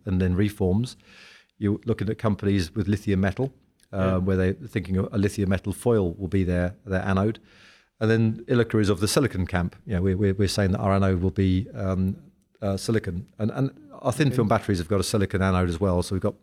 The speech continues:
Speaker 1: a few more years of experience in that. Um, so, but again, you know, each, uh, layer of battery,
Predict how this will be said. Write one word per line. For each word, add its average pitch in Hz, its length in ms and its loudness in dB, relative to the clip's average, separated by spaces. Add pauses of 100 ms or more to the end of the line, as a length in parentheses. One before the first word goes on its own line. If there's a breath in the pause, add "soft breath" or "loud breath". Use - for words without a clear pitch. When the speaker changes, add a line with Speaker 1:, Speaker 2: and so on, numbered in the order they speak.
(120)
Speaker 1:
a 107 100 -10
few 101 200 -2
more 95 160 0
years 90 240 2
of 82 60 -8
experience 95 500 -4
in 87 100 -8
that. 87 140 -6 (800 soft breath)
Um, 104 360 2 (220)
so, 135 240 2
but 160 160 0
again, 120 440 4
you 131 120 0
know, 110 220 2 (500)
each, - 420 0 (240)
uh, 110 340 2
layer 117 360 4
of 92 100 0
battery, 95 460 -2